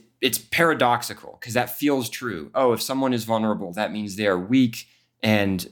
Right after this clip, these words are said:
again, they're, they're the hippie or whatever. They're, you know, spouting their emotional crap. We don't need that at work. Um, but when we actually see people being vulnerable,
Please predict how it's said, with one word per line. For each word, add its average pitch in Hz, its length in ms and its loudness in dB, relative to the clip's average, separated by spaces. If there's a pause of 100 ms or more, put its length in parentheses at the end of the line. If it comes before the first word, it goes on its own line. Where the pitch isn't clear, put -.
(120)
again, 104 440 2
they're, 104 360 0
they're 110 140 2
the 101 100 0
hippie 113 640 2 (140)
or 104 320 2
whatever. 95 640 2
They're, 98 340 2 (220)
you 110 100 0
know, 95 120 0
spouting 104 500 -2
their 101 140 0
emotional 95 480 -2
crap. 92 460 -2 (260)
We 110 120 4
don't 107 120 4
need 104 180 0
that 92 140 2
at 87 100 0
work. 101 380 0 (440)
Um, 95 380 0 (360)
but 143 420 0 (280)
when 127 200 2
we 127 140 4
actually 170 500 2
see 170 560 0
people 143 460 0
being 127 340 4
vulnerable, 151 800 2